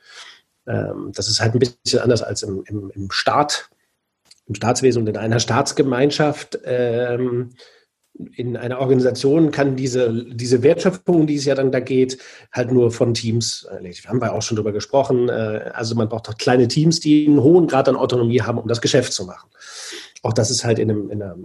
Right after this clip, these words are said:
in einer, in einer Volkswirtschaft ganz anders. Da statt zahlen wir Steuern und so weiter. Und es gibt,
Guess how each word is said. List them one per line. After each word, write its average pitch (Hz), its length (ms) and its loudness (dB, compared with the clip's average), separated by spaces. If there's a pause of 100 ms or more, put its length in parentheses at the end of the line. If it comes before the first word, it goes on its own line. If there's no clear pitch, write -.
(220)
in 101 160 -12
einer, - 100 -18
in 92 240 -14
einer 95 160 -18
Volkswirtschaft 113 460 -2
ganz 101 140 -6
anders. 113 320 -2
Da 107 80 -12
statt 110 200 -8
zahlen 127 140 4
wir 123 80 2
Steuern 131 320 2
und 110 100 -2
so 107 160 -4
weiter. 98 300 -10
Und 90 100 -16
es - 100 -14
gibt, - 140 -20